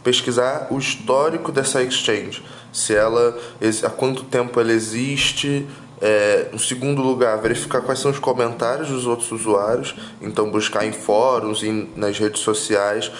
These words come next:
o que, que as pessoas que utilizam aquelas exchan-, aquela exchange estão falando.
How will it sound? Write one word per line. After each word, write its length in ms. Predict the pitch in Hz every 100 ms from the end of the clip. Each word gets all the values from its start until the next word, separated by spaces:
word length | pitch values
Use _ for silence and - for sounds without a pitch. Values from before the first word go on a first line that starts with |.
| -
o 20 |
que, 120 | - 131
que 80 |
as 60 | 139
pessoas 340 | 143 135 127 127
que 100 | 127
utilizam 460 | 127 117 120 135
aquelas 300 | 135 127 117
exchan-, 400 | 120 113 - 110
aquela 300 | - 110 107
exchange 500 | 107 - 107 113 123 - -
estão 220 | - 139
falando. 560 | 135 156 156 131 113